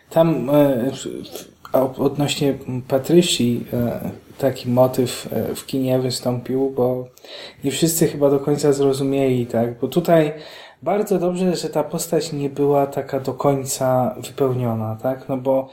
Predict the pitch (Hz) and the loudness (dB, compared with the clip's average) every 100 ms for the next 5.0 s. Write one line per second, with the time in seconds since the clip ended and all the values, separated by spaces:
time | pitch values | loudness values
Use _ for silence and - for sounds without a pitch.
0 | - - _ 135 202 302 247 151 - - | -20 -20 _ -2 0 2 4 2 0 -2
1 | 139 131 127 - 127 127 127 120 123 123 | 0 2 0 0 -2 -2 -4 -6 -6 -4
2 | 135 131 127 127 - 123 - 135 135 131 | 0 2 2 0 -4 -6 -4 -2 -2 -2
3 | 127 131 127 131 127 127 135 135 123 - | -4 -4 0 0 0 0 0 0 0 0
4 | 120 123 139 151 - 131 135 135 123 131 | 0 2 2 2 -4 -4 -2 -2 4 4